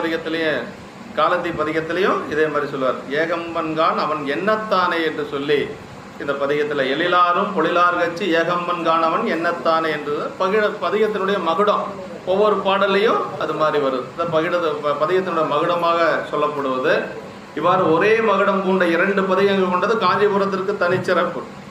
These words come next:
இதே மாதிரி இன்னொரு பதிகத்திலையும் சொல்லியிருக்கிறார்.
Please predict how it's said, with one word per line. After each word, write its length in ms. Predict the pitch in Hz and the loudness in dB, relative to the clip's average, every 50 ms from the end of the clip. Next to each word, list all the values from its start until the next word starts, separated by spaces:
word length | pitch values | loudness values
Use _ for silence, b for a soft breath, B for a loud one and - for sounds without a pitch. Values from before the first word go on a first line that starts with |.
| - - - - - - - | -18 -18 -20 -20 -18 -10 -6
இதே 200 | - 170 208 220 | -2 2 2 2
மாதிரி 460 | 220 220 208 202 208 208 190 165 180 | 4 2 2 4 4 2 2 2 0
இன்னொரு 340 | 180 180 196 208 214 208 208 196 | -2 0 0 2 2 2 2 2
பதிகத்திலையும் 760 | 196 190 202 202 196 196 202 202 208 214 233 285 440 427 - - - - - - - - | 2 2 4 2 2 2 2 4 4 4 4 4 4 2 0 -2 -6 -12 -14 -16 -6 -2
சொல்லியிருக்கிறார். 500 | 180 170 170 170 160 151 156 151 139 131 | -2 0 2 0 0 0 2 0 0 0